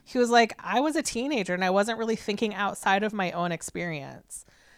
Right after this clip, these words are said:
And to talk to this guy and think about, like, what a Taz tattoo meant, that he got it the, his last night,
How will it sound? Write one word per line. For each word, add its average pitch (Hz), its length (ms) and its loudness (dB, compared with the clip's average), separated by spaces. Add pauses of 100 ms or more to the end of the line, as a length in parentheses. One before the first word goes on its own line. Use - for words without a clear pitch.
(340)
And 175 360 2
to 214 100 2
talk 208 320 4
to 233 100 0
this 220 200 -2
guy 175 280 2
and 175 220 -4
think 180 220 -4
about, 170 240 4
like, 170 180 -2
what 170 220 2
a 165 80 0
Taz 170 440 0
tattoo 170 400 -2
meant, 170 480 -2 (500)
that 185 160 0
he 190 100 0
got 185 360 8
it 170 280 2
the, 190 440 -4
his 185 240 -2
last 170 420 2
night, 170 460 -4